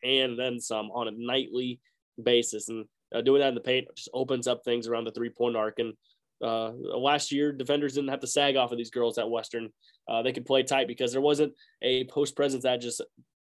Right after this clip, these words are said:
uh, intimidates you like Corbin does, and she's just so good. And then Connie Clark's just been such a great addition. She has double-digit rebounds in every single game, and she plays on the wing. I mean, she's not a six-foot post like, like Corbin. She's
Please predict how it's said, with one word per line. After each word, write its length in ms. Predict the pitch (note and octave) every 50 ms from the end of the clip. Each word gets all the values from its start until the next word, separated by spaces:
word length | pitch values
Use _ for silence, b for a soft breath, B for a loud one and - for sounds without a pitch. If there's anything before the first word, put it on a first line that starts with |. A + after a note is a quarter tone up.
| _ -
uh, 240 | A2+ A#2+ B2+ B2 A#2+
intimidates 720 | A#2+ - - C3+ C3+ - - - F#3 D3+ B2+ A#2+ A#2+ - B2+
you 80 | A#2+
like 160 | A2+ A2+ A2
Corbin 360 | - - C3 B2 A#2+ A2+ A2 A2+ A2+
does, 300 | A#2+ A#2 A2+ G#2+ G2 - b b b b _
and 80 | A#2 -
she's 200 | - F#3 C#3 A#2+
just 280 | G#2+ - - - -
so 240 | - B2+ A#2 A#2 A2+
good. 200 | G#2+ A2+ A2 A2
And 100 | A2 A2+
then 140 | A2+ G#2+ - _ _ _ _ _ _ -
Connie 140 | D3 C#3
Clark's 300 | B2 - C3 C3 B2 B2+
just 100 | C3 -
been 120 | - B2 A#2
such 320 | - - - D3 C#3 -
a 40 | B2+
great 240 | A#2 B2+ B2+ B2+ B2
addition. 280 | A#2 A#2+ A#2 - B2+
She 140 | A#2+ - A#2+
has 60 | -
double-digit 460 | B2 A#2+ C3 B2+ C#3 B2+ B2+ A#2+ A#2 G#2+
rebounds 420 | A2+ A#2 A2+ A#2+ A#2 A#2 A2 -
in 60 | - -
every 300 | - B2+ B2 B2 B2+ B2+
single 320 | A#2 - B2 A#2+ A#2 A2 G#2+
game, 240 | G#2+ G#2+ G#2 G#2+ G2+
and 100 | G#2+ -
she 140 | - A#3
plays 320 | G3+ - D#3+ D3 D3 C3+ C3+
on 100 | B2 A2+
the 60 | G#2+
wing. 340 | A2 A#2+ C3 B2 A2 G#2+ G2+ -
I 40 | A#2
mean, 100 | A#2+ A2+
she's 180 | - - C3 B2+
not 220 | C3 B2 B2 A#2+ - b b b b b b _ -
a 280 | A2+ A2+ A2+ A2 G#2+
six-foot 520 | - - - A#2+ - - - B2+ A#2 - -
post 340 | - C#3 C#3 A#2+ A2+ - -
like, 240 | A#2 A2+ A2+ - b b b b b -
like 140 | A2+ A#2 -
Corbin. 280 | - E3+ - A#2+ A2
She's 400 | - - B2+ B2 A#2+ A#2+ - -